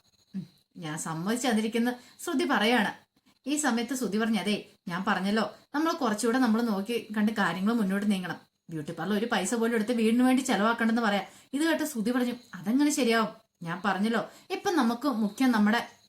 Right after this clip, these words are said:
ബിസിനസ്സാണ്, അത് കഴിഞ്ഞിട്ട് മതി ബാക്കി കാര്യങ്ങളെന്ന് പറയാം." ഈ സമയത്ത് രേവതിനെ കൊണ്ട് സച്ചി വീട്ടിലേക്ക് വരുന്നേ. അപ്പൊ ചന്ദ്രമതി പെട്ടെന്ന് ചോദിച്ചു, "എന്താടാ, ഇവൾക്ക് എന്ത് പറ്റി? നീ എന്തിനാ ഇവളെ താങ്ങി പിടിച്ചോണ്ട് വരുന്നേ?" "ഹും, താങ്ങി പിടിച്ചോണ്ട് വരുന്ന എന്തിനാ? സത്യം പറമ്മേ,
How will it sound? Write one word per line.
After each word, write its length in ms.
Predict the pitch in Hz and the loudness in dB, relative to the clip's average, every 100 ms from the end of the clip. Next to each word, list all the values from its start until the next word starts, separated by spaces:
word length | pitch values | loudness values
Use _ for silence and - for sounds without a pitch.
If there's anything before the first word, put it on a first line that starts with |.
| - | -14
ബിസിനസ്സാണ്, 520 | 190 170 196 226 202 185 - - | -10 -4 -2 0 0 -2 -8 -4
അത് 120 | 339 | -2
കഴിഞ്ഞിട്ട് 380 | 330 220 208 233 | 0 2 2 2
മതി 160 | 247 226 | 2 4
ബാക്കി 380 | 202 180 254 233 | 2 2 0 2
കാര്യങ്ങളെന്ന് 420 | 180 196 208 220 | 2 2 2 2
പറയാം." 220 | 196 185 - - - | 0 -2 -8 -12 -2
ഈ 80 | 349 | 0
സമയത്ത് 420 | 285 214 233 233 - - _ _ _ _ _ _ _ - | 2 2 2 0 -2 -6 _ _ _ _ _ _ _ -12
രേവതിനെ 560 | 202 190 185 202 233 240 - - _ _ _ _ _ _ - | -6 -6 -2 0 2 0 -6 -20 _ _ _ _ _ _ -10
കൊണ്ട് 220 | 220 220 | -2 -2
സച്ചി 280 | 220 214 - | 0 -2 0
വീട്ടിലേക്ക് 380 | 220 175 202 196 | -2 0 -2 0
വരുന്നേ. 240 | 220 185 - - - - | 0 -2 -6 -18 -20 -20
അപ്പൊ 160 | - 165 | -14 -10
ചന്ദ്രമതി 540 | 190 170 165 175 202 | -6 -6 -6 -4 -4
പെട്ടെന്ന് 300 | 214 196 214 | -2 0 0
ചോദിച്ചു, 200 | 208 208 - | 0 -4 -10
"എന്താടാ, 360 | 170 165 233 240 240 _ _ - | -10 -2 -2 -2 -4 _ _ -10
ഇവൾക്ക് 260 | 185 233 320 | -2 0 2
എന്ത് 140 | 269 | 2
പറ്റി? 160 | 302 277 | 2 2
നീ 120 | 208 262 | 2 2
എന്തിനാ 200 | 285 320 | 2 2
ഇവളെ 160 | 294 | 0
താങ്ങി 340 | 294 208 196 247 | 0 0 2 2
പിടിച്ചോണ്ട് 340 | 277 269 269 | 2 2 2
വരുന്നേ?" 200 | 254 254 247 - - - | 4 2 0 -10 -18 -2
"ഹും, 80 | 226 - - - - | -2 -2 -14 -16 -2
താങ്ങി 300 | 180 175 233 | 0 2 2
പിടിച്ചോണ്ട് 360 | 247 262 262 285 | 2 2 2 2
വരുന്ന 220 | 208 254 | 2 4
എന്തിനാ? 220 | 240 233 208 - - | 2 0 -2 -8 -10
സത്യം 380 | - 208 294 294 | -4 -2 2 4
പറമ്മേ, 260 | 220 220 | 4 4